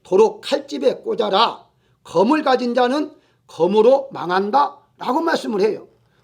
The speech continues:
그러면 검을 가진 자 검을 망한다? 그럼 망하는 일에 예수님께서 진짜 칼을 가지고 다니라고 했겠냐는 거죠. 뭐 한두 개야 뭐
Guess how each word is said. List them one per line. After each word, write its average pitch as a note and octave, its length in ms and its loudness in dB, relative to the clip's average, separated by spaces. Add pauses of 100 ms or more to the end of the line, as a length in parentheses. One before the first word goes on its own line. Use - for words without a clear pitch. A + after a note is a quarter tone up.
그러면 C#4 520 0 (220)
검을 C#4+ 460 2
가진 C#4+ 280 0
자 C#4 240 0
검을 B3+ 340 -2
망한다? B3+ 640 -2 (240)
그럼 D#4 200 -2
망하는 C4+ 420 0
일에 B3+ 200 4 (400)
예수님께서 A3+ 880 0 (200)
진짜 - 520 -6
칼을 C4+ 380 -4
가지고 G#3 540 0 (200)
다니라고 F#3+ 580 0
했겠냐는 D4 540 0
거죠. - 300 -14 (280)
뭐 - 140 -4
한두 C4+ 240 -2
개야 G#3 240 2
뭐 E3+ 500 -2